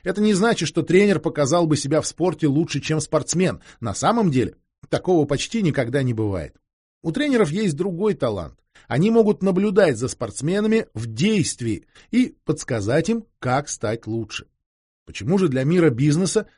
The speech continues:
тренеры столь необычное явление? Неужели все мы, как Эрик в начале карьеры в Google, настолько уверены в себе, что не можем представить,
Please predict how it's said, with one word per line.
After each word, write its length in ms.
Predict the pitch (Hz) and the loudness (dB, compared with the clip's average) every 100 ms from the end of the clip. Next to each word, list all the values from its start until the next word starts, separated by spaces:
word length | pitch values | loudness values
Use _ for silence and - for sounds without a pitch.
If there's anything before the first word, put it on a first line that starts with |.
| _ _ | _ _
тренеры 440 | 156 170 196 196 | 4 6 6 4
столь 280 | - 151 156 | 2 2 4
необычное 600 | 147 135 123 143 - 165 | 4 2 0 -2 -2 0
явление? 500 | 175 202 254 180 95 _ _ _ | 0 0 0 -2 -4 _ _ _
Неужели 420 | - 117 135 247 208 | -6 0 4 4 2
все 300 | - 220 190 | 0 0 2
мы, 280 | 175 247 | 4 4
как 260 | 120 92 - - | 2 0 -8 -4
Эрик 300 | 247 165 104 | 0 0 -2
в 40 | |
начале 360 | 120 175 185 127 | -6 -2 0 0
карьеры 420 | 135 147 202 165 | -2 0 0 0
в 120 | 104 | 0
Google, 360 | 180 254 254 - - _ | -2 0 0 -2 -12 _
настолько 380 | - - 196 180 | -10 0 0 4
уверены 420 | 147 139 208 165 | 4 4 4 4
в 60 | 139 | 2
себе, 460 | - 123 135 226 - _ _ | 0 2 6 6 4 _ _
что 180 | - - | -2 2
не 120 | 151 | 4
можем 320 | 185 233 220 | 6 4 4
представить, 600 | 175 143 - 208 220 - | 0 0 0 2 2 0